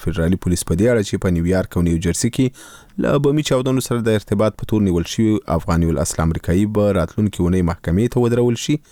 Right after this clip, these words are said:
ورته څرګندونې کړي. فرشتې جلالزی له سید سلیمان ش-، سید سلیمان آشنا سره مرکه کړې او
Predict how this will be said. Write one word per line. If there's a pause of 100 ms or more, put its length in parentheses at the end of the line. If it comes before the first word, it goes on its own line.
(320)
ورته (400)
څرګندونې
کړي. (520)
فرشتې
جلالزی (160)
له
سید
سلیمان
ش-،
سید
سلیمان
آشنا
سره
مرکه
کړې (440)
او